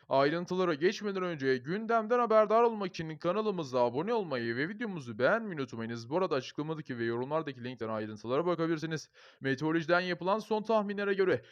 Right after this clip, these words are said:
Karadeniz, İç Anadolu'nun doğusu, Doğu Anadolu'nun kuzey ve batısı ile Çankırı ve Kahramanmaraş çevrelerinde sağanak ve gök gürültülü sağanak yağış bekleniyor.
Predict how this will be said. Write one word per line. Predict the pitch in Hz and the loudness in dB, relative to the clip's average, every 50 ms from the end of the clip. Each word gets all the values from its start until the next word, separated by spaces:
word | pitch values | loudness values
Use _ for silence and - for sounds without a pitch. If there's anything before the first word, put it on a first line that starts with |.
| - _ - | -20 _ -4
Karadeniz, | - 233 262 269 214 247 233 214 170 135 - - - - | -2 0 0 0 -2 -2 0 -2 -2 -2 -6 -14 -12 -10
İç | 190 220 208 226 | -8 -6 -4 -2
Anadolu'nun | 208 202 196 175 185 175 170 156 147 135 123 | -2 -2 0 0 0 0 -2 -6 -8 -4 0
doğusu, | 147 190 214 196 - - 139 135 131 123 113 | 0 2 0 0 -2 -4 -2 -2 -2 -2 0
Doğu | 135 156 185 220 240 | 2 2 4 4 4
Anadolu'nun | 233 220 196 165 175 151 139 131 127 123 123 | 2 2 0 0 -2 -2 -2 -6 -8 -8 -8
kuzey | - 147 143 139 202 262 269 226 | -8 -8 -6 -4 -2 -2 -2 -2
ve | 214 208 196 196 190 165 156 | -2 0 0 0 0 -2 -2
batısı | 165 165 - 190 175 - - | -2 -2 -2 -4 -8 -6 -6
ile | 240 208 156 127 120 113 | -4 -2 0 0 0 -2
Çankırı | - - 202 233 269 269 226 - 208 190 170 | -2 0 2 2 2 0 -2 -2 0 0 0
ve | 170 170 | 0 0
Kahramanmaraş | - 180 165 160 160 156 160 170 180 175 170 156 143 127 123 | 0 2 0 0 0 0 -2 -2 -2 0 0 2 2 2 0
çevrelerinde | - - 170 190 202 202 185 180 175 175 170 165 170 170 165 - - _ - | 0 -2 0 2 2 2 2 0 -2 -2 0 2 2 2 0 -2 -12 _ -14
sağanak | - - - 160 170 180 175 170 170 165 165 139 127 | -6 0 4 4 4 4 4 2 0 0 -2 -2 0
ve | 139 131 | 2 2
gök | 123 107 110 151 185 214 185 190 | 2 0 2 2 2 2 0 -2
gürültülü | - 175 156 139 127 135 123 123 120 | -4 -2 -2 -2 -4 -4 -6 -6 -4
sağanak | 120 - 123 117 120 131 160 160 - | -2 -2 0 0 0 0 -2 -2 0
yağış | 139 139 147 143 - 143 | -2 -2 -2 -2 -2 -4
bekleniyor. | 139 135 135 143 143 143 143 139 131 - - | -4 -4 -4 -6 -4 0 0 0 -2 -4 -10